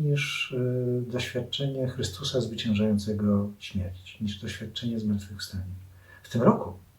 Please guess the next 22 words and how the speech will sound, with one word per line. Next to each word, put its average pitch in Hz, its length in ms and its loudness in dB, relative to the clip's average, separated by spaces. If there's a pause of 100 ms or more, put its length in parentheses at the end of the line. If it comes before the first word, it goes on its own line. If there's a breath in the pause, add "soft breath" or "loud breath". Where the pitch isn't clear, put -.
(120)
to 104 100 0
doświadczenie 143 640 0
będzie 143 260 4
dla 139 160 2
nas - 540 -2
szczególne, 113 520 4 (160)
wyjątkowe, 127 520 0
unikalne. 123 640 2 (600 loud breath)
To 120 80 -6
będzie 127 500 4 (800 soft breath)
domowe 135 800 6 (440)
towarzyszenie 127 1160 2
przejściu 120 420 2
Jezusa 104 600 2
od 98 100 -2
śmierci 104 440 0
do 107 100 0
zmartwychwstania. 101 840 2
To 104 40 -2
będzie 101 240 4
domowe 110 500 4
przeżywanie, 104 800 4